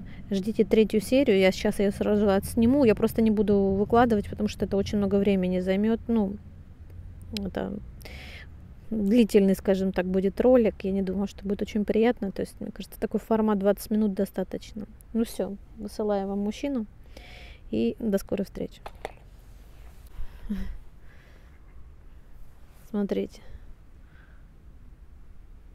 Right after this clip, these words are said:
Вот он. Блин.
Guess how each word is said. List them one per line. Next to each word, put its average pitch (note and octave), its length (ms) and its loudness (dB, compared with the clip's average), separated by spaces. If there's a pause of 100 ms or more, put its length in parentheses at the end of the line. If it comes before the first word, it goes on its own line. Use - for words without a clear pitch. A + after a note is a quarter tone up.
(840)
Вот B3 320 -6
он. - 80 -4 (2000)
Блин. D#4+ 320 0